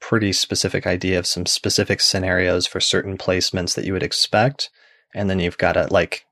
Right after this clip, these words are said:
you know, Saturn in the eleventh in the chart we were just looking at, and asking questions like, "Have you had problems with friends or forming friendships?" But then you run into an issue where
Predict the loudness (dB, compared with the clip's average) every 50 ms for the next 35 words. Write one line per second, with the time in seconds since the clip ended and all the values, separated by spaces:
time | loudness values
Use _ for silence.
0 | _ _ _ -6 -4 -4 -2 -2 2 2 4 4 4 2 0 0 0 0 2 4
1 | 4 4 4 2 -4 -2 -4 -4 -4 -2 0 0 0 0 0 0 -2 -2 -2 -2
2 | -2 -2 -4 -4 -2 -2 -2 -2 -2 -2 -2 -2 -2 -4 -4 -4 -6 -4 2 2
3 | 2 2 2 0 -2 -2 -2 0 -2 -2 -2 -2 -4 -2 -2 -2 0 -2 -2 -4
4 | -2 0 0 0 2 0 -2 -4 -2 -6 -6 -6 -8 -2 2 4 4 4 2 0
5 | -2 -2 -2 -2 -4 -2 -2 -2 -2 -2 -6 -8 -2 0 0 0 2 0 0 0
6 | 0 -2 -2 -6 -10 -12 -12 _ _ _ -20 _ _ _ _ _ 0 2 2 2
7 | 2 2 2 2 2 2 0 0 -2 0 0 0 0 0 0 0 0 2 2 2
8 | 4 4 4 4 2 0